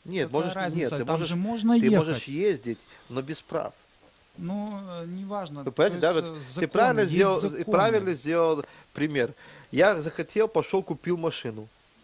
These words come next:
Speaker 1: Моя машина?
Speaker 2: Моя,
Speaker 1: Моя
Speaker 2: да.
Speaker 1: машина.
Speaker 2: Я заплатил за неё деньги,
Speaker 1: Да.
Speaker 2: которые
Speaker 1: Но,
Speaker 2: я
Speaker 1: э, но,
Speaker 2: заработал.
Speaker 1: да, э, разрешать тебе ездить. Ты можешь ездить,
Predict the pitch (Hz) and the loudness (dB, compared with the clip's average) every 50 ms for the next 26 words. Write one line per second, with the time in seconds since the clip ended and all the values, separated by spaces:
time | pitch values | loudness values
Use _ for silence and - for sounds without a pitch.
0 | _ _ - - 131 135 151 196 240 277 294 262 214 - - 160 131 120 147 160 | _ _ -14 -6 -2 0 2 2 2 2 0 -2 -2 -4 -6 -6 -6 -8 -8 -10
1 | 180 190 185 190 190 185 170 147 147 165 190 202 185 175 170 143 131 160 185 139 | -10 -12 -12 -12 -12 -12 -8 -6 -4 -2 0 0 0 0 -2 -4 -4 -2 -4 -2
2 | 135 135 127 202 208 - 226 220 190 190 208 208 214 208 202 131 143 147 139 135 | -4 -4 -8 -8 -10 -8 -6 -6 -4 -2 -2 -2 -2 -4 -2 2 4 4 4 4
3 | - - 180 - - 185 185 190 - 170 180 165 170 175 190 202 165 196 196 - | 0 -4 -12 -14 -14 -12 -2 0 2 2 2 2 -2 -2 -2 0 2 2 2 2
4 | 165 143 175 180 165 175 165 165 165 147 143 - - 160 160 147 151 147 - - | 2 0 0 2 2 2 2 2 2 0 -4 -6 -4 -2 -2 -2 -2 -2 -2 -2
5 | 226 220 226 214 196 185 175 170 170 143 107 - 113 107 - - _ _ _ _ | -2 -2 -2 0 0 0 0 0 -2 -4 -4 -6 -10 -14 -14 -18 _ _ _ _
6 | _ _ - 160 160 143 131 147 202 269 294 240 190 165 - - - 135 120 117 | _ _ -2 -2 0 0 0 2 2 2 2 2 -2 -4 -6 -8 -8 -6 -6 -6
7 | 107 101 - 117 | -6 -8 -12 -16